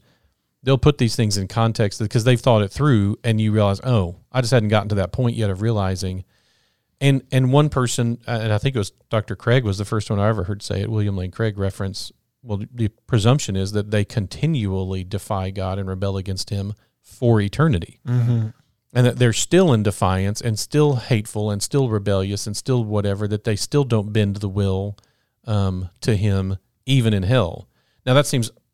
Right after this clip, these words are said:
Speaker 1: im-, impossible to me to imagine, um,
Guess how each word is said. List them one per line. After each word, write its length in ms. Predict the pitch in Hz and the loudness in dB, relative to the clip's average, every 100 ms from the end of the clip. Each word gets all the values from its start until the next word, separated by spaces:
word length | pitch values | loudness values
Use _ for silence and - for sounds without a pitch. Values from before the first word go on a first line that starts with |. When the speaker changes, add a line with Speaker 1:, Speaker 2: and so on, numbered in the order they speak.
| - | -6
Speaker 1:
im-, 360 | 127 120 123 120 | -4 0 0 0
impossible 720 | 135 120 - 220 214 - 110 104 | 0 0 0 2 2 4 4 4
to 100 | 113 | 2
me 120 | 104 | 2
to 140 | 113 | 4
imagine, 640 | 104 95 101 123 151 220 233 _ _ _ _ _ - | 4 6 6 6 4 2 0 _ _ _ _ _ -2
um, 400 | 110 107 101 95 | 4 6 4 2